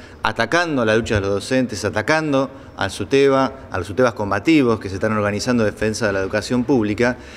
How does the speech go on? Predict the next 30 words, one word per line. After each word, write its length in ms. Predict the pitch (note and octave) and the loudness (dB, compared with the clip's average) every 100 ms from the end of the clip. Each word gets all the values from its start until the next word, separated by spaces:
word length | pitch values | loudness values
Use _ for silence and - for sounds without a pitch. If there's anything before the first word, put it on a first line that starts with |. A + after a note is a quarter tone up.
| - | -10
y 80 | - | -4
queremos 320 | A#2+ C3+ E3 | 2 2 2
denunciar 680 | C#3 C#3 C#3+ - C#3+ D3+ D#3+ - - - | 2 2 0 2 2 2 -4 -14 -20 -2
que 300 | B2 C#3+ - | 2 2 0
el 120 | A2+ | -2
proceso 340 | A2+ A2 C#3+ D3 | 0 -2 0 2
de 80 | |
vaciamiento 840 | A#2 A2+ B2 B2 F3+ B2+ - G2 D#2 - - - - | 2 0 0 0 0 0 -2 -6 -6 -14 -20 -20 -6
que 80 | G2+ | 0
lo 120 | G#2 | 2
ha 200 | A2+ G#2+ | 4 2
iniciado, 760 | G#2 G#2+ B2+ A#2 A2 G2 F#2+ F2 | -2 -2 0 2 2 2 0 -4
¿no 80 | F#2 | -4
es 60 | |
cierto?, 380 | B2 G#2 G2+ F2+ - | -2 0 -2 -2 -6
gobiernos 340 | G2 A2 A#2 A2+ | 0 2 2 -2
anteriores, 680 | G2+ A#2 E3 D3+ G2+ F2+ - - - - - | 0 2 4 4 0 -4 -12 -18 -16 -16 -6
muy 240 | C3+ E3+ | -2 0
fuertemente 520 | C#3 B2+ A#2 A#2+ B2+ G#2+ | 0 0 2 0 0 0
Scioli, 360 | - F3 A2 | 2 2 2
quien 160 | G2 G#2+ | -2 -2
es 60 | |
candidato 360 | G#2+ G#2+ A2 A2 | -2 0 2 2
de 80 | G2+ | -2
Cristina 360 | F#2+ A2+ G#2+ | -2 -4 -4
Kirchner, 360 | A2 C#3+ G#2 F#2 - | -2 -2 -2 -6 -2
y 100 | G#2+ | 2
ahora 440 | A#2+ C3+ G2 E2+ - - - | 4 4 0 -4 -10 -20 -6
Vidal, 680 | G#2 A2+ B2+ B2+ A#2+ A2+ - - - | 0 4 4 2 0 -4 -12 -20 -2
Bullrich 500 | A#2 B2+ A#2 G#2 - | 4 4 4 0 -4